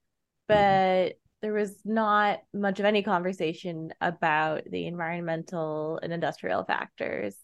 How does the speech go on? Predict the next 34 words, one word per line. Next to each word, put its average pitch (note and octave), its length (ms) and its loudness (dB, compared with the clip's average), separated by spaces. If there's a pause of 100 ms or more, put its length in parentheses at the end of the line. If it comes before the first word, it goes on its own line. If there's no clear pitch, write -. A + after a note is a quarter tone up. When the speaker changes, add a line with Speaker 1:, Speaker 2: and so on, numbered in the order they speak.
Speaker 2:
that - 360 0
would F3 140 -2
have E3 140 -6
led D#3+ 260 -2
to E3 180 -6
a D3+ 80 -2
crossover - 640 -6
like - 280 -10
this. - 400 -12 (920)
Um, F3+ 360 0
so A3+ 120 2
it C#3 80 4
was, A3+ 140 4
like, A#3+ 140 4
kind E4 240 2
of F4 80 2
weird F#4 220 2
for F#4+ 100 2
that F4+ 180 2
to F4 60 -6
be F#4 140 6
just, F4+ 180 0
like, E4+ 220 0 (380)
a, C4 460 6 (160)
a A3 140 2
visual A#3+ 520 2
afterthought A#3+ 840 0 (100)
with A3 140 -4
no A3 160 0
di-, G3+ 180 0
dialogue G3 720 0
or F#3+ 100 0
really F#3 200 0
discussion A3 720 -8